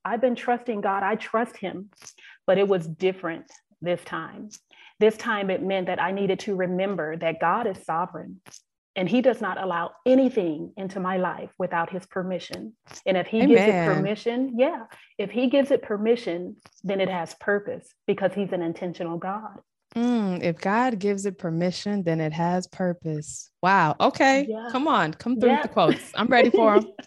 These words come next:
Speaker 1: <laughs> Yeah. So I, I, I trusted him. I trusted him. And then I heard endure.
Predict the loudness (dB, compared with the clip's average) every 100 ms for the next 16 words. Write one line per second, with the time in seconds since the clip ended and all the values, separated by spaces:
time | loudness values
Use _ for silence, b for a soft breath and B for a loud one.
0 | -14 -12 -4 4 4 4 0 4 4 6
1 | 4 2 -2 -2 -4 -6 -6 -4 -6 -4
2 | -8 -6 -10 -12 _ _ -10 -6 -6 -6
3 | -8 -12 -14 -16 -18 -20 B B B 0
4 | 4 6 6 2 2 0 0 -2 -2 0
5 | 0 -2 -6 -12